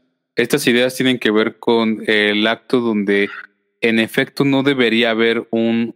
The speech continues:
un, un, un momento preparativo para ir a combatir, como dar por sentado que te estás preparando para, para ir a luchar contra alguien más,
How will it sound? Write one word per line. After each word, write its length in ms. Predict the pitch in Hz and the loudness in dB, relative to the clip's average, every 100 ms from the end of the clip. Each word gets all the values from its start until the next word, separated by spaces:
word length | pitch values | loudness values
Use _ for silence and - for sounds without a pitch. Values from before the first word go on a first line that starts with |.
| - | -6
un, 400 | 117 117 117 110 _ _ _ _ _ _ _ | -2 0 -2 -4 _ _ _ _ _ _ _
un, 400 | 123 131 143 143 - | -2 0 0 -2 -4
un 140 | 143 | 0
momento 560 | 151 127 120 123 139 131 | 2 2 0 0 -2 -2
preparativo 840 | 107 98 104 98 95 - 117 123 | -2 0 0 0 0 0 0 -2
para 260 | - 95 95 | -2 0 2
ir 100 | 110 | 2
a 140 | 117 - | 0 -2
combatir, 760 | 104 95 92 - 104 - _ | -2 -2 -2 -2 -2 -4 _
como 540 | - 107 98 98 95 _ _ _ - | -4 -2 0 -2 -4 _ _ _ -2
dar 200 | 113 - | -2 0
por 220 | 127 120 | 0 0
sentado 600 | 120 101 107 110 110 - | -2 0 0 0 -2 -4
que 320 | - 101 98 | -2 0 0
te 100 | - | -2
estás 240 | 101 110 - | -2 -2 -2
preparando 640 | 120 113 107 104 113 110 - | -2 0 0 0 -2 -4 -2
para, 640 | 101 95 95 95 _ _ | 0 0 -4 -6 _ _
para 200 | - 98 | -2 0
ir 180 | 101 113 | 2 0
a 60 | 117 | 0
luchar 680 | 107 101 - 110 - _ - | -2 -2 -2 -2 -2 _ -4
contra 360 | 107 98 101 | -4 0 0
alguien 280 | 104 110 110 | 0 0 0
más, 380 | 110 180 - | 0 -2 -6